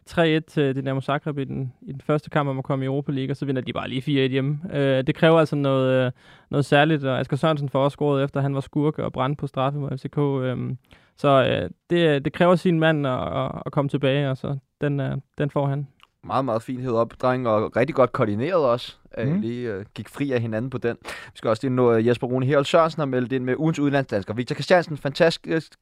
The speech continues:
Speaker 2: fantastisk at gå fra at være helt ude i kulden i Leicester til at være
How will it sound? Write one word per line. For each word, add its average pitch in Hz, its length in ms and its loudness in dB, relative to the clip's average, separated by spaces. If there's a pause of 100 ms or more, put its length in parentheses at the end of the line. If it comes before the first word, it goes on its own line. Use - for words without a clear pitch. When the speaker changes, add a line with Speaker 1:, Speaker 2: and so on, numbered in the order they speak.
Speaker 2:
fantastisk 165 680 0
at 123 140 -6
gå 147 160 0
fra - 140 -2
at 110 100 0
være 117 120 -2
helt 131 220 -4
ude 120 160 -2
i 117 40 -4
kulden 170 300 -2
i 139 40 0
Leicester 160 360 0
til 165 140 -4
at 143 140 2
være 131 240 2